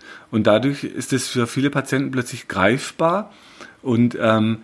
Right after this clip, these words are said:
sie, sie sind dann dankbar, weil sie merken, okay, da tut sich was, das kann man logisch erklären über den elften Hirnnerven. Das ist der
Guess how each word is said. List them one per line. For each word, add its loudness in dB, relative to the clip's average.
sie, -8
sie -4
sind 2
dann 4
dankbar, 2
weil 2
sie -2
merken, 2
okay, -2
da 0
tut 0
sich -6
was, -4
das -6
kann 2
man 4
logisch 2
erklären 2
über 0
den 0
elften -2
Hirnnerven. 0
Das -6
ist -4
der 2